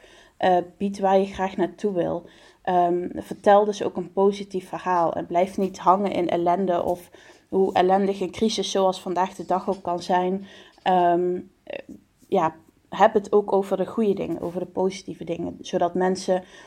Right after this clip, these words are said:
ook vooral dat gevoel blijven houden.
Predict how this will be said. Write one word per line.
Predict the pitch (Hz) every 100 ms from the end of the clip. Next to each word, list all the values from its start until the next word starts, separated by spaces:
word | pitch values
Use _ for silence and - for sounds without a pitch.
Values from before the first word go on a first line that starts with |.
| - _
ook | 185 180 -
vooral | - 180 175 175 -
dat | - 180
gevoel | - - - 190
blijven | 165 160 160 160
houden. | 165 170